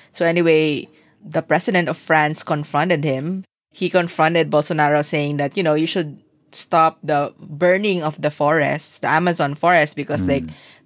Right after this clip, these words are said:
Speaker 1: they emit a lot of oxygen, right? So the people are saying that Amazon forests are the lungs of the earth. And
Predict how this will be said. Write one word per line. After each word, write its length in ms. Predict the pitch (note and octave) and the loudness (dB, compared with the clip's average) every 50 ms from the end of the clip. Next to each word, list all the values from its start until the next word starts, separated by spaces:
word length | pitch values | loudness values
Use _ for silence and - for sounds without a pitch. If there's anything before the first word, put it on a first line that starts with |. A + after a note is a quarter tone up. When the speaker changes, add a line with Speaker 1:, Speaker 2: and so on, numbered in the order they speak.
| - | -4
Speaker 1:
they 80 | E3 D3+ | -2 -2
emit 300 | D#3 E3 D#3+ E3+ F3 E3 | -2 0 -2 -2 -2 -2
a 80 | E3+ D#3+ | 0 2
lot 160 | D#3 D3 C#3+ | 2 4 4
of 240 | D3 D3+ D3+ - - - | 2 0 -2 -6 -6 -2
oxygen, 640 | - D#3 - - - - E3 C#3+ - D#3+ C#3 C3 C3 | -2 -2 -2 -4 -6 -6 -6 -2 0 0 0 0 -2
right? 160 | C3+ C#3+ D#3 D3+ | -2 -2 -2 -2
So 120 | - E3+ C#3 | -2 0 0
the 200 | D3 C#3 C#3 C#3 _ _ - - - _ - | 0 0 0 -2 _ _ -20 -20 -20 _ -8
people 240 | F3+ E3+ - E3 D3+ | -6 -2 0 2 2
are 80 | D3+ D3+ | 2 2
saying 280 | - - D#3 D3 D3 | 2 0 -2 0 0
that 140 | C#3+ C#3 - - | 0 -2 -2 -2
Amazon 480 | C#3+ D3 D3 D3+ D#3 D3 D3+ D3+ D3 D3+ | -2 -2 0 -2 -2 0 0 0 -2 0
forests 440 | - G3 G#3 A3 G#3 F3 D3+ - D#3 | 0 2 2 4 4 2 2 0 -2
are 40 | C#3+ | -4
the 80 | C#3+ C#3+ | -2 0
lungs 400 | C#3+ D3 D3 D3 D3+ D3+ E3 - | 0 2 0 0 0 -2 -4 -4
of 300 | D#3+ D3 D3 - - - _ _ _ _ _ _ _ | -6 -8 -8 -10 -16 -20 _ _ _ _ _ _ _
the 140 | - C#3+ - | -8 -6 -2
earth. 480 | C3+ F3 F3+ D3+ D3+ D3+ - - - - _ _ _ _ _ _ _ - | 2 2 2 2 0 -2 -8 -16 -20 -20 _ _ _ _ _ _ _ -6
And 400 | - D#3+ E3 D#3+ D3+ C#3+ C3+ | -4 -2 -2 -2 -4 -6 -10